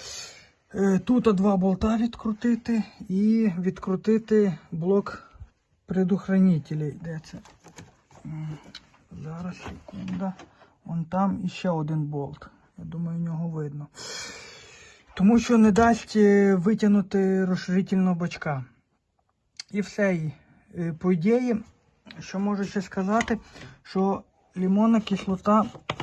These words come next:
дуже добре виїла бачка. Він даже аж чистіший став.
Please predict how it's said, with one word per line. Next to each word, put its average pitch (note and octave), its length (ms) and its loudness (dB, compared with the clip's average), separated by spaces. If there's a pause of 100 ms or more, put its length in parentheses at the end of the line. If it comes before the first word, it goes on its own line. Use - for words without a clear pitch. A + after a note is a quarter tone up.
(320)
дуже G3+ 320 2
добре G3 560 0 (340)
виїла F#3 480 2
бачка. E3+ 580 -4 (300)
Він E3+ 240 0
даже F3+ 380 0
аж E3+ 180 -4
чистіший - 640 -2
став. C#3 340 -12